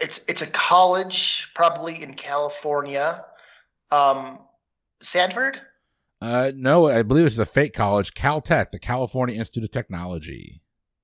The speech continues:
Speaker 1: Ah, would not have gotten that one. Okay.
Speaker 2: All right. What two countries fielded a unified women's hockey team at the two thousand eighteen Winter Olympics in Pyeongchang?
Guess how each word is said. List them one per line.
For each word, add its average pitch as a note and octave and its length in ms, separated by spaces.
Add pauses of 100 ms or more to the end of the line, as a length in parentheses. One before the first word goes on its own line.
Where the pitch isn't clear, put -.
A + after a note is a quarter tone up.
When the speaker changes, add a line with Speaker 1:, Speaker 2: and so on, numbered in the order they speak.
(140)
Speaker 1:
Ah, - 300
would - 160
not C3 140
have D3+ 80
gotten A#2+ 280
that - 200
one. A2 100
Okay. A#2+ 380 (880)
Speaker 2:
All G#2 120
right. F#2+ 320 (120)
What C3+ 360
two G3+ 220
countries C3+ 640
fielded C#3+ 480
a A#2+ 200
unified D3 880
women's C3+ 440
hockey C#3+ 400
team G2+ 640 (320)
at A2+ 140
the A2+ 100
two C#3 180
thousand C3 400
eighteen B2+ 540
Winter A#2 300
Olympics A#2+ 600
in A2 220
Pyeongchang? B2 680